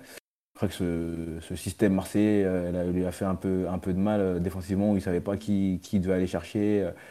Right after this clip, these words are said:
à un moment, il y avait Under, à un moment, il y avait d'autres joueurs, il savait pas trop qui, qui marquait. Mais il a pas, il a pas dénoté, je pense, défensivement. Il y a parfois quelques fautes quand même qui sont grossières.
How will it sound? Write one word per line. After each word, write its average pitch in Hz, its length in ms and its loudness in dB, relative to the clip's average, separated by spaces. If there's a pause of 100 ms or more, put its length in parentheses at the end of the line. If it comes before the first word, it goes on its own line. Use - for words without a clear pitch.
(140)
à 87 40 -8
un - 40 -6
moment, 90 160 0
il - 20 0
y 90 40 0
avait 87 140 -2
Under, 90 320 2
à 87 40 -2
un - 0 -
moment, 92 140 -2
il 90 60 -2
y - 20 -2
avait 87 120 0
d'autres 85 260 -4
joueurs, 92 180 2
il 92 40 2
savait 87 200 -2
pas 95 120 -4
trop 95 160 -2
qui, 92 300 0 (180)
qui 95 140 -2
marquait. 113 400 2 (340)
Mais 90 360 2
il 90 120 2
a 87 60 2
pas, 98 160 2
il 92 280 2
a 87 60 0
pas 95 140 2
dénoté, 92 340 0
je - 100 -4
pense, 95 140 -2
défensivement. 92 560 0
Il 113 40 2
y 110 40 4
a 101 80 6
parfois 110 300 0
quelques 107 260 4
fautes 107 220 0
quand 110 100 4
même 107 80 4
qui - 100 -4
sont 101 140 -2
grossières. 101 480 4